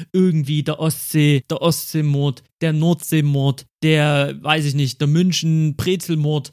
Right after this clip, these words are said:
Irgendwie wird die ganze Zeit gemordet, aber alles auf so einem öffentlich-rechtlichen Niveau. Und hier hat man bei Knives Out einfach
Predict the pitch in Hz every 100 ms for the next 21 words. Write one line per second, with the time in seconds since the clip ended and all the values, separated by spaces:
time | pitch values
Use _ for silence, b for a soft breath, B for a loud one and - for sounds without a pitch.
0 | - 185 185 156 151 135 147 147 131 139
1 | 135 127 139 127 123 120 123 135 135 -
2 | - 127 - 123 127 127 - 127 123 -
3 | 123 - 123 127 - 127 117 - 123 127
4 | 120 110 123 123 127 117 151 143 135 139
5 | 127 123 120 127 135 - - 131 - 123
6 | 120 131 117